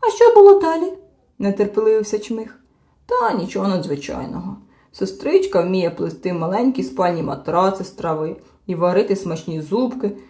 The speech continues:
щоб не було розладу шлунку. А ще вона заквічує себе за вухом,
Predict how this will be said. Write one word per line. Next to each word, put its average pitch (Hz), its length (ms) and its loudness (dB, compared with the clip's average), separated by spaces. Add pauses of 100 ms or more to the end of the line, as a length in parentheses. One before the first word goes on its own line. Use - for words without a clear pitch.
(140)
щоб 190 240 -4
не 190 120 2
було 190 240 4
розладу 190 360 2
шлунку. 185 600 -6 (480)
А 180 140 -6
ще 202 200 2
вона 196 240 2
заквічує 196 640 0
себе 185 280 0
за 170 120 0
вухом, 185 560 -4